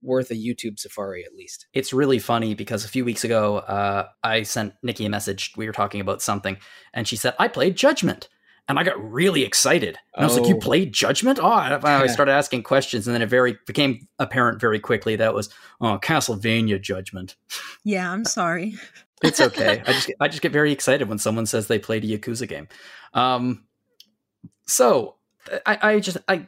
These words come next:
Speaker 2: I wanna ask a question of all of you just before we get started,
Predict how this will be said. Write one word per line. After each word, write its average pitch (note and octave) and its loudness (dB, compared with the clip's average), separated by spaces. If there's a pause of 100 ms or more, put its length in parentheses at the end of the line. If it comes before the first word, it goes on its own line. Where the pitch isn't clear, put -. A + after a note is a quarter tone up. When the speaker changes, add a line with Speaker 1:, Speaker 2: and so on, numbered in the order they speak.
Speaker 2:
I G3 0
wanna G3+ 2
ask D3+ 0
a C3+ 0
question A2+ 0
of G#2+ -2
all G2+ 4
of G2+ -4
you G#2 -2
just A#2+ -4
before - 0
we A2 -2
get G2+ -6
started, F#2+ -4